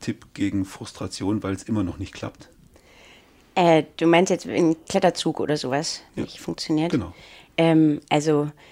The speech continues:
Speaker 2: das Beste ist natürlich, wenn man gerade aus einer Verletzung kommt und deshalb total dankbar ist, dass man überhaupt klettern kann. Das ist so ein bisschen der, ähm, der beste Kletterzustand und, ähm, das wäre natürlich dann, äh,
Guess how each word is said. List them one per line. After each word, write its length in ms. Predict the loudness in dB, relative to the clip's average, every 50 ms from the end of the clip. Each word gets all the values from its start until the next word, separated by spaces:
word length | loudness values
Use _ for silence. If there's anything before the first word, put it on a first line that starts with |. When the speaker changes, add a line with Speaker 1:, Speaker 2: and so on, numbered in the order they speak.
| -14 -10
Speaker 2:
das 140 | -10 0 6
Beste 300 | 8 8 8 6 4 2
ist 180 | 2 4 4
natürlich, 400 | 2 2 2 2 2 0 2 4
wenn 120 | 4 4 6
man 340 | 6 6 4 4 2 0 -4
gerade 380 | -6 0 4 4 6 6 6 4
aus 140 | 4 2 0
einer 100 | -2 -2
Verletzung 480 | 0 2 2 2 2 2 2 0 0
kommt 320 | 2 2 2 2 2 2 0
und 120 | 0 0
deshalb 520 | 0 2 4 4 2 2 0 -6 -10 -8 -4
total 560 | -4 -4 0 2 4 4 4 4 4 2 0
dankbar 500 | 0 2 4 4 4 2 2 2 2 2
ist, 140 | 2 0 -6
dass 120 | -6 -4
man 80 | -2 -2
überhaupt 340 | 0 0 0 -2 -4 -4 -4
klettern 300 | -2 -2 -2 0 -2 -4
kann. 300 | -2 -4 -4 -4 -4 -6 _ -18 -20 -20 -20 -20 -16 -12
Das 100 | -8 -4
ist 60 | 0
so 60 | 2
ein 60 | 2
bisschen 200 | 2 4 4 4
der, 320 | 4 4 4 4 2 2 2
ähm, 380 | 0 2 2 2 0 -2 -4 -8 _ _ _ _ _ _ _ _ _ -6
der 340 | -2 -2 0 0 -2 -2 -4 -8 -8 -6
beste 360 | -6 -6 -4 -4 -2 -2 -2
Kletterzustand 920 | -2 -2 -4 -2 -2 -2 -4 -4 -8 -12 -8 -4 -2 0 0 0 -2 -2 -2
und, 340 | -2 0 0 -2 -4 -8 -18 -20 -20 -20 -20 -20 -14 _
ähm, 480 | -6 -4 -2 -2 -2 -4 -4 -6 -8 -12 -14 -20 _ -20 _ _ _ _ -4
das 180 | -4 -2 0 2
wäre 100 | 2 2
natürlich 300 | 2 2 -2 -6 -8 -4
dann, 300 | -2 -2 -2 -2 -2 -4
äh, 320 | -6 -6 -8 -8 -10 -12